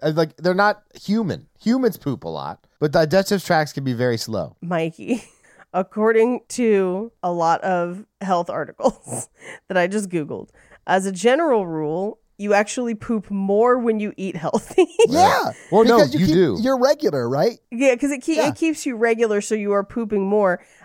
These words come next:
Speaker 2: Uh, but most new diets, especially ones that avoid carbohydrates, usually also lack fiber, which will make people constipated.
Speaker 3: Yeah.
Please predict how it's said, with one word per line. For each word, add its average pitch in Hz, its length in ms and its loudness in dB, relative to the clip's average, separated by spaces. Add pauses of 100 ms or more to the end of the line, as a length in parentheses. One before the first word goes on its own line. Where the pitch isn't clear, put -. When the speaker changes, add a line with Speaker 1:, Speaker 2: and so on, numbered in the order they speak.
Speaker 2:
Uh, 190 220 4
but 185 580 0 (180)
most 226 520 0
new 226 240 0
diets, 190 420 2
especially 196 480 -2
ones 180 240 0
that 180 120 -2
avoid 170 520 -4
carbohydrates, 170 1120 -4
usually 165 400 -6
also 160 320 -4
lack 147 340 -4
fiber, 151 440 -2
which 151 180 -10
will 170 80 -4
make 160 180 -4
people 156 240 -14
constipated. - 1000 -12
Speaker 3:
Yeah. 143 320 -4